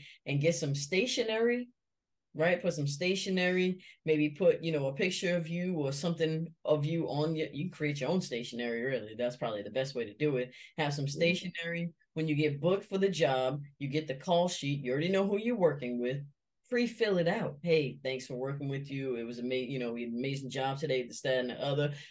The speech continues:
Speaker 1: Before you leave set, when you're saying goodbye to everybody, boop,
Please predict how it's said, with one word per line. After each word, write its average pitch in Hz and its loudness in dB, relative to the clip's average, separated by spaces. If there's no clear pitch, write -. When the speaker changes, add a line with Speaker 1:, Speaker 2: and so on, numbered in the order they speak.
Speaker 1:
Before 196 4
you 202 4
leave 196 -2
set, 240 2
when 160 0
you're 156 -2
saying 180 2
goodbye 175 4
to 240 6
everybody, 156 2
boop, 453 6